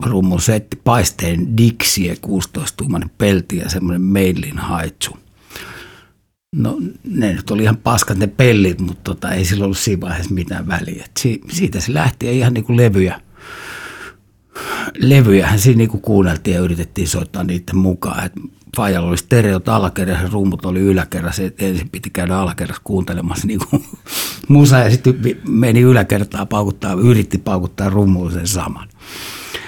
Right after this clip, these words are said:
Ja tota, sit meni vähän aikaa,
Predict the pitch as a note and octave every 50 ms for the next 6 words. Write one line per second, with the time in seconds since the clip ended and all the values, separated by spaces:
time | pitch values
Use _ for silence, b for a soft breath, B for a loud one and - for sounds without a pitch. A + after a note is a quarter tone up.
0 | B B B B B B _ - - G2 G2 F#2 - - G2 F#2 - - F#2+ G2
1 | - - - - C#3+ C#3+ D3 D3 G#2 G#2 G#2 B2 C#3+ D3 C#3 C3+ A#2+ A#2+ A#2 G2
2 | - - A#2+ A2 G2+